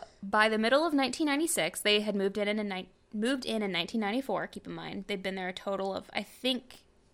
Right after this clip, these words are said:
I think eighteen total months before they saw the ranch. Um, the family was absolutely done.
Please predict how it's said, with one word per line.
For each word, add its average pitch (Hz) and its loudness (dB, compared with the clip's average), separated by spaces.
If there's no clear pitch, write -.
I 220 -14
think 247 -4
eighteen 202 -4
total 196 -2
months 175 -10
before 196 -4
they 185 -4
saw - -6
the 78 -6
ranch. 69 -12
Um, 240 8
the 240 4
family 294 4
was 262 2
absolutely 208 2
done. 185 -4